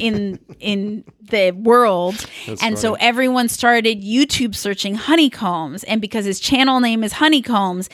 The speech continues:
Speaker 1: he got all the traffic. And so sometimes things are unpredictable in that way.
Speaker 2: Yeah.
Speaker 1: I was talking about Colin and Samir earlier. They've been working tirelessly for years. I, they're still not at a million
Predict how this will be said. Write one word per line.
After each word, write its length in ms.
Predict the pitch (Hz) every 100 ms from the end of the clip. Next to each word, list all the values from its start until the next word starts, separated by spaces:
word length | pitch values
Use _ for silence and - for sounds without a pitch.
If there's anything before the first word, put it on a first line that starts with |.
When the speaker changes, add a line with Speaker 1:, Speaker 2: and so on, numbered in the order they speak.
| - -
Speaker 1:
he 260 | - 277 240
got 220 | 220 196
all 140 | 185
the 100 | 185
traffic. 240 | - 165 131 - - - - - 247
And 220 | 269 277
so 300 | 339 302 294
sometimes 480 | 269 294 294 330 302
things 180 | 285 285
are 100 | -
unpredictable 640 | 262 262 269 302 - 220
in 60 | 214
that 160 | 185
way. 220 | 185 160 110
Speaker 2:
Yeah. 240 | 98 98 -
Speaker 1:
I 240 | - 233
was 100 | 233
talking 220 | - 262
about 220 | 254 233 -
Colin 320 | 247 226 226
and 140 | 226
Samir 340 | 220 226 240 -
earlier. 480 | 202 185 180 180 - - -
They've 180 | 339 359
been 200 | 294 247
working 300 | 262 269 254
tirelessly 720 | 254 226 240 233 233 - 226
for 140 | -
years. 580 | 214 202 294 294 226 220 - - -
I, 260 | 220 247
they're 300 | 220 240 285
still 340 | 277 - 311 349
not 240 | 262 202
at 180 | 214 202
a 40 |
million 680 | 208 196 202 202 196 220 214